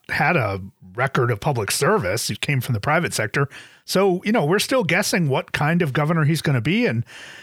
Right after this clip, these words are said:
and we're trying to figure out what kind of Republican Party the Republican Party of Virginia is gonna be now that it runs so many important parts of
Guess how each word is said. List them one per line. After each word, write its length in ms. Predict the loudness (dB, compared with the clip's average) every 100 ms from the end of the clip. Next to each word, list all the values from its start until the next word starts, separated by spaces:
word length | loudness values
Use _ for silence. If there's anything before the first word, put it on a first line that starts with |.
| -6
and 140 | -2 0
we're 100 | 2
trying 180 | 2
to 60 | 2
figure 240 | 2 4
out 140 | 4 2
what 200 | -2 0
kind 280 | 2 4 4
of 120 | 2
Republican 420 | 0 0 0 0
Party 360 | 2 2 2 2
the 120 | 2
Republican 360 | 0 0 0
Party 200 | 0 2
of 80 | 2
Virginia 320 | 0 0 -2 0
is 140 | -2
gonna 220 | -2 -4
be 300 | -2 -2 -4 -6 -14 -8
now 240 | -2 2 2
that 180 | 2 2
it 180 | 0 -2
runs 380 | -4 0 2 0
so 200 | 0 2
many 360 | 2 2 2
important 580 | 0 0 -4 -2 -4 -4
parts 400 | -4 -4 -2 -6 -4
of 440 | -2 0 -2 -4